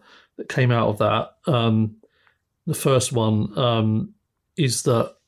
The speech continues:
financial penalties for environmental breaches are getting, getting bigger. So, um, the, the analysis shows that the,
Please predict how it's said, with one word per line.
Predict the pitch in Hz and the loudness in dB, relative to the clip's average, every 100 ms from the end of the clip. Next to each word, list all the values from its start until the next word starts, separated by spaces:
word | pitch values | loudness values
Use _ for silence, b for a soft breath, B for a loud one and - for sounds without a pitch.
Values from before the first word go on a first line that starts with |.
| _ _ _ - | _ _ _ -6
financial | 156 135 - | -4 -2 -4
penalties | 123 127 113 117 - | -2 0 2 -2 0
for | 123 113 104 b b b b b b b _ _ | 0 0 -2 b b b b b b b _ _
environmental | 135 123 113 110 | -2 0 0 -2
breaches | - 135 - | -4 -6 -4
are | 117 | -4
getting, | 139 131 117 - _ | -4 -4 -4 -8 _
getting | - 156 127 | -4 -2 0
bigger. | 143 131 113 101 _ - | 0 0 0 -2 _ -8
So, | - 123 120 | -2 2 4
um, | 120 123 117 117 110 | 4 4 2 0 -4
the, | 196 170 | -4 -2
the | 170 127 | 2 2
analysis | 120 117 107 117 | 2 2 0 -2
shows | - 131 117 107 | 0 2 2 2
that | 127 127 | -2 2
the, | 117 113 | 2 2